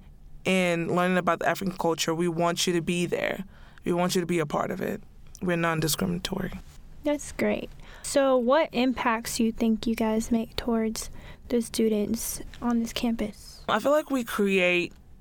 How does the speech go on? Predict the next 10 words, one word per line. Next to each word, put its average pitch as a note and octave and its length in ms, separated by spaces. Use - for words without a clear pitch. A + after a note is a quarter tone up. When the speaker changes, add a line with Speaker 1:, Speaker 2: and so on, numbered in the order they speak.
Speaker 1:
diversity F#3 920
and F#3 120
inclusion. F#3 680
Western F#3+ 420
is G3 140
not F3 160
a F#3 60
<laughs> A#3+ 140
diverse G3 420
university, G3+ 880